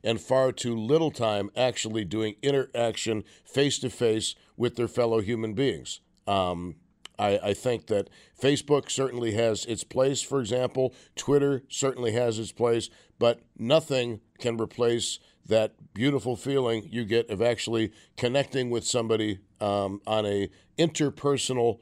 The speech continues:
level and really communicating. But I don't mean to get off into the weeds here. So the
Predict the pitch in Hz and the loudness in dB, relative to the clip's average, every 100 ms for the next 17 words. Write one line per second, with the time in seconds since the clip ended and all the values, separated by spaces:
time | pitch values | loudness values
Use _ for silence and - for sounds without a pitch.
0 | - 120 123 80 62 - 104 113 127 123 | -4 0 2 0 -10 -8 -6 -2 0 0
1 | 113 101 - _ - 131 143 139 - 104 | 0 -2 -10 _ -2 0 2 0 0 -4
2 | 73 60 _ _ - 151 120 - _ - | -4 -12 _ _ 2 2 2 -6 _ -6
3 | 120 123 120 113 110 113 117 107 101 123 | -2 -2 -2 -2 -2 -4 0 0 0 -6
4 | 117 101 98 120 101 - 95 - - - | -6 -4 -2 -2 -4 -4 -4 -4 -14 -20
5 | - - 160 151 143 120 139 135 | -18 -4 2 4 2 0 0 0